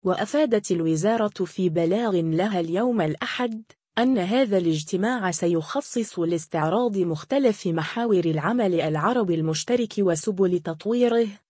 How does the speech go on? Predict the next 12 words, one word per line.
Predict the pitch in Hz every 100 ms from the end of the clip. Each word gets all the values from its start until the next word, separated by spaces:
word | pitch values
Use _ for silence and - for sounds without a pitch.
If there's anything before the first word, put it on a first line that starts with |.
| _
لا | 202 190
سيما | - 240 220 214 220 208
فيما | 226 254 214 185 175
يتعلق | 180 165 160 214 277 226 214
بدعم | 175 170 226 247
القضية | 190 156 - 165 220 247 214 190
الفلسطينية | 165 180 165 156 - 160 202 240 214 214
وتفعيل | 180 165 147 - 175 247 214
التعاون | 156 - 180 226 269 190
العربي | 165 160 151 165 247 226 208
في | 202 190
مواجهة | 156 151 147 143 220 240